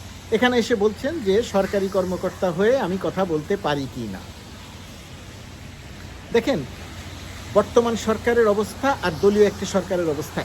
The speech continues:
এক নয়। একটা রক্তাক্ত বিপ্লব হয়েছে, গণ অভ্যুত্থান হয়েছে। সেই গণ অভ্যুত্থানের ফলস্বরূপ আমরা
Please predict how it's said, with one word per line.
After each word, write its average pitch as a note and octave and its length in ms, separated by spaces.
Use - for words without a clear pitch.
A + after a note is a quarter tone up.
এক C#3+ 140
নয়। F#2 200
একটা G#3+ 180
রক্তাক্ত - 680
বিপ্লব G3 440
হয়েছে, F#3 360
গণ E3+ 240
অভ্যুত্থান D#3+ 500
হয়েছে। A2 340
সেই F#3 120
গণ F#3 200
অভ্যুত্থানের G#3 640
ফলস্বরূপ G#3 580
আমরা F3+ 320